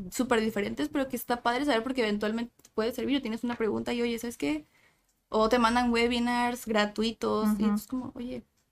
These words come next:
Speaker 1: está
Speaker 2: Es la
Speaker 1: padre".
Speaker 2: primera vez que escucho que en una carrera
Speaker 1: Ajá.
Speaker 2: te dicen, "Cuida tu red social". O sea,
Speaker 1: Sí.
Speaker 2: ahorita es, es LinkedIn, ¿no? Pero
Speaker 1: Sí.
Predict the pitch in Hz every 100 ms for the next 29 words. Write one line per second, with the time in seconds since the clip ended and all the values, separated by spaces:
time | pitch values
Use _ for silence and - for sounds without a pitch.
0 | _ - - - - 247 294 294 269 214
1 | 214 220 254 269 294 381 - - - _
2 | _ _ _ _ 214 202 196 202 - 240
3 | 240 294 302 359 - - 202 190 180 175
4 | - _ _ _ _ _ 214 214 247 254
5 | 226 214 247 339 - _ _ - 294 -
6 | 226 226 208 190 180 - _ _ _ _
7 | _ _ _ _ - 220 208 208 202 -
8 | 180 175 175 175 175 190 180 160 - _
9 | - 185 214 190 190 - _ _ - 214
10 | 226 240 233 208 - 202 - 180 - 277
11 | 196 190 - 185 175 196 180